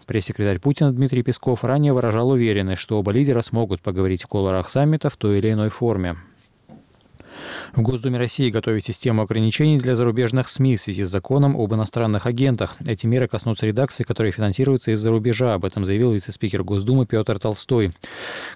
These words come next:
Глава фракции "Единая Россия" в Госдуме Сергей Неверов, в свою очередь, сообщил, что российские ответные меры распространятся на социальные сети. Каким образом это будет реализовано, о каких соцсетях идет речь, он не уточнил.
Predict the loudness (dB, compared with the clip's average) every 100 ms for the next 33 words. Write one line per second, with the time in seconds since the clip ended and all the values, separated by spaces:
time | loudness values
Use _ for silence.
0 | -2 0 0 -2 -2 -2 0 0 2 2
1 | 2 2 0 0 0 0 2 0 0 -2
2 | 0 2 4 4 2 2 -2 -2 -2 -2
3 | -2 -2 -2 -2 0 0 0 -2 -2 0
4 | -2 0 0 0 0 0 0 0 0 0
5 | 2 2 2 -2 -4 -8 -4 -4 -2 0
6 | 0 0 -4 -2 -4 -2 -2 -4 0 0
7 | 2 -2 -4 -8 -6 -2 2 2 2 0
8 | 0 -2 0 0 2 0 2 2 4 2
9 | 0 -4 -6 -6 -6 -2 -2 0 0 0
10 | 0 0 0 2 2 2 2 -2 -2 -2
11 | -2